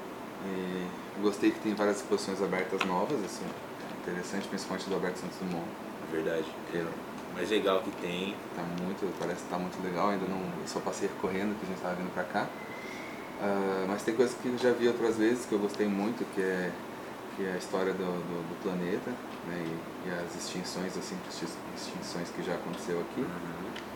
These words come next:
Speaker 1: E eu gosto muito dos crânios também, da evolução do, do ser humano.
Speaker 2: É, a parte ali
Speaker 1: Do
Speaker 2: da,
Speaker 1: Homo
Speaker 2: da
Speaker 1: sapiens,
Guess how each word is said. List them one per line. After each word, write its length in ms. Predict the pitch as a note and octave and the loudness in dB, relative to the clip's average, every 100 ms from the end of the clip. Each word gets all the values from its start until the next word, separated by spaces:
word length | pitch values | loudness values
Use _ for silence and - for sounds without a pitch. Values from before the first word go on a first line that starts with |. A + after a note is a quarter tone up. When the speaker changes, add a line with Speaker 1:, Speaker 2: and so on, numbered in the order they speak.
| - G2+ | -6 0
Speaker 1:
E 500 | G2+ G2+ G2+ G2 F#2+ | 4 4 4 4 4
eu 80 | F#2+ | 4
gosto 220 | G2+ - | 4 4
muito 120 | A2 | 2
dos 120 | A2 - | 0 2
crânios 400 | A2 A#2 A2 - | 8 10 10 4
também, 240 | G2+ G2+ | 2 6
da 60 | F#2+ | 6
evolução 480 | G2 G2 - G2+ G#2+ | 4 0 2 2 4
do, 240 | G2+ G2 F#2 | 6 6 6
do 320 | F2+ E2 E2+ | 0 -4 -6
ser 160 | - F#2 | -2 -2
humano. 340 | F#2 F2+ E2 E3+ - - - - - - - - F2+ | 0 0 -2 -4 -8 -8 -8 -8 -8 -8 -8 -6 0
Speaker 2:
É, 140 | E2+ | 2
a 80 | E2+ | 6
parte 320 | - G2+ A#2+ | 8 8 8
ali 220 | G#2 G#2+ | 6 6
Speaker 1:
Do 80 | A2+ | 8
Speaker 2:
da, 340 | G#2+ G#2 G2+ | 12 12 10
Speaker 1:
Homo 140 | F#2+ F#2+ | 8 6
Speaker 2:
da 100 | A2 | 6
Speaker 1:
sapiens, 480 | G2+ G2 G2 G2 | 6 4 4 2